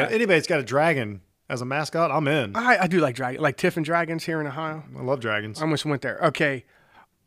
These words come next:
Speaker 1: I ranked this very low because it, uh, Appalachian State is a negative seventeen in this bowl game.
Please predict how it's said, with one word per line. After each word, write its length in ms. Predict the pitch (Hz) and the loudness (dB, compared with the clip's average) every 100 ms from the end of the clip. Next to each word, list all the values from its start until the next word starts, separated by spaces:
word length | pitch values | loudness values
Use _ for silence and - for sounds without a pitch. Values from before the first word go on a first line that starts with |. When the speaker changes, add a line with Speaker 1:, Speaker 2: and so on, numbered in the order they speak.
| _ _ - | _ _ 6
Speaker 1:
I 140 | 156 | 8
ranked 240 | 196 190 185 | 8 6 4
this 140 | 147 | 2
very 260 | 131 190 160 | 6 6 8
low 240 | 185 151 | 6 6
because 480 | 135 135 147 135 123 | 2 2 2 2 2
it, 280 | 180 185 - | 0 -2 -4
uh, 40 | - 120 - | -16 -16 0
Appalachian 380 | 151 165 170 151 | 2 2 0 0
State 220 | - 170 | 0 0
is 120 | 151 | 0
a 80 | 123 | -4
negative 540 | 120 127 160 151 143 - | -4 -2 -2 0 -2 -2
seventeen 560 | 151 143 139 - 151 | 0 0 -2 -2 -2
in 100 | 123 | -2
this 160 | 131 117 | -4 -6
bowl 240 | 123 123 | -8 -8
game. 300 | 117 113 - | -10 -14 -18